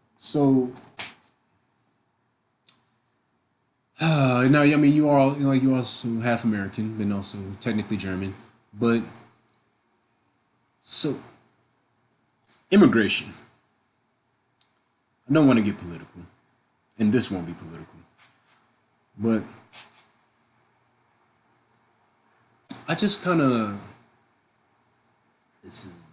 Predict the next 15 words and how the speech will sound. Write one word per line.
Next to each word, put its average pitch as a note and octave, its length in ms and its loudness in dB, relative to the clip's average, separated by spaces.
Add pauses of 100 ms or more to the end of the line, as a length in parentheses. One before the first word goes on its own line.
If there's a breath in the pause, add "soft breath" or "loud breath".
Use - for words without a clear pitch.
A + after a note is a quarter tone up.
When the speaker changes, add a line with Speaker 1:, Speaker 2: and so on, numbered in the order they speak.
(220)
Speaker 2:
Mike. F2+ 280 -14 (500)
Speaker 1:
Mm-hmm. D3 380 2 (420)
I C#3 80 -2
kinda A3 240 2
Speaker 2:
Not - 120 -8
Speaker 1:
feel F#3 220 4
Speaker 2:
well, C3+ 200 -4
Speaker 1:
like, - 100 -14
Speaker 2:
though. D3+ 60 -10
Speaker 1:
like, D#3+ 220 -4 (1900 soft breath)
honestly, C#4+ 460 4
I'm E4 140 4
not D#4 220 4
with D4 100 4
immigration. A#3+ 720 4